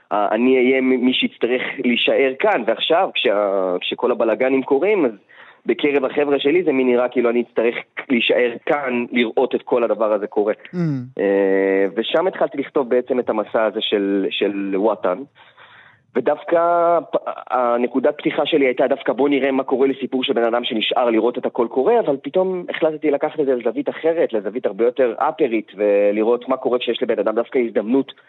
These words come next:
Speaker 1: ללכת, מה קורה כשהוא המנצח,
Speaker 2: Mm.
Speaker 1: כשוואטן הוא, שהיה מפסיד עד עכשיו, פתאום הוא המנצח,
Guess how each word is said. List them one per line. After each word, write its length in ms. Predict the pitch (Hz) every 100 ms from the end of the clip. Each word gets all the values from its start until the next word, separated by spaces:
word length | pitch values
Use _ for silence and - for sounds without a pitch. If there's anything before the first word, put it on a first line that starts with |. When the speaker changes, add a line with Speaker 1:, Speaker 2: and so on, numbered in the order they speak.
| _ -
Speaker 1:
ללכת, 460 | 120 139 - 95
מה 100 | 123
קורה 220 | - 127
כשהוא 260 | 123 165 131
המנצח, 600 | 113 110 90 170 80 -
Speaker 2:
Mm. 80 | 190
Speaker 1:
כשוואטן 640 | 185 180 135 143 - 110
הוא, 240 | 107 110 98 - - -
שהיה 300 | - 101 117
מפסיד 360 | 135 - -
עד 80 | 185
עכשיו, 300 | 135 - 120 113 _ _ - -
פתאום 280 | 117 156 135
הוא 100 | 131
המנצח, 540 | 117 113 - 156 110